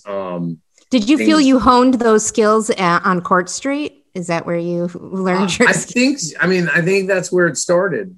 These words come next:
Speaker 1: right? I think my public relations degree, I was able to sort of equate that to just, like, personally.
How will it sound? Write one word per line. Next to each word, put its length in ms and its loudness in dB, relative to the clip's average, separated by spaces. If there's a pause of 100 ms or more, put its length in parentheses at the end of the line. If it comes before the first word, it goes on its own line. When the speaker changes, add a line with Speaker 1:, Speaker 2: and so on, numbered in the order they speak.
(140)
Speaker 1:
right? 300 -2
I 100 2
think 220 -2
my 320 0 (360)
public 420 0
relations 1080 -2 (760)
degree, 920 -4
I 100 -4
was 160 -2
able 200 -2
to 140 -2
sort 240 -2
of 100 -4
equate 600 -6
that 300 0
to 140 -8
just, 300 -4
like, 360 -4 (1700)
personally. 880 0